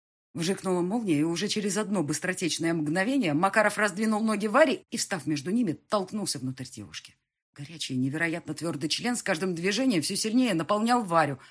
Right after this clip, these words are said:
в то время как она старалась сдерживать стоны и шипение, закрыв рот ладонями. По коридору мог кто-нибудь идти,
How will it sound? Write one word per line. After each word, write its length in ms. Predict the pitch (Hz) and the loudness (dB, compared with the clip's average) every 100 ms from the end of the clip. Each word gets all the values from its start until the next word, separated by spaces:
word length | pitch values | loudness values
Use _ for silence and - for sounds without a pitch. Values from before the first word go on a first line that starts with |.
| _ | _
в 100 | - | -4
то 100 | 190 | 0
время 240 | 190 185 175 | 2 2 0
как 200 | 180 180 | -2 -2
она 220 | 185 262 | -2 -2
старалась 440 | - 196 202 196 | 0 2 2 2
сдерживать 420 | 165 214 214 214 | 0 0 0 0
стоны 380 | - - 226 233 | 0 2 2 4
и 20 | |
шипение, 580 | 247 311 302 240 185 165 | 4 2 2 0 2 0
закрыв 380 | 165 208 190 - | -2 -4 -4 -6
рот 160 | 170 156 | -8 -8
ладонями. 540 | 127 151 120 87 - _ _ _ _ | -10 -8 -8 -10 -12 _ _ _ _
По 80 | 143 | -14
коридору 380 | 151 151 147 151 | -12 -10 -8 -6
мог 180 | 151 147 | -8 -10
кто-нибудь 460 | - 151 143 - | -6 -4 -4 -8
идти, 340 | 147 - 214 | -8 -8 -8